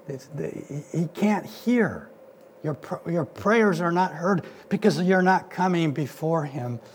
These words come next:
in a proper manner. And no man takes his honor to himself, but he who was called by God, just as Aaron was called. So we know that every high priest then was called by God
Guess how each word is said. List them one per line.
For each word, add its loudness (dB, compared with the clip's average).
in -4
a -8
proper -6
manner. -6
And 10
no 8
man 6
takes 0
his -2
honor 4
to -2
himself, 2
but -4
he 0
who -2
was -2
called 2
by 0
God, 4
just -6
as -4
Aaron -4
was -12
called. -8
So 4
we 8
know 12
that 6
every 2
high 6
priest -4
then -4
was -4
called 4
by 0
God 2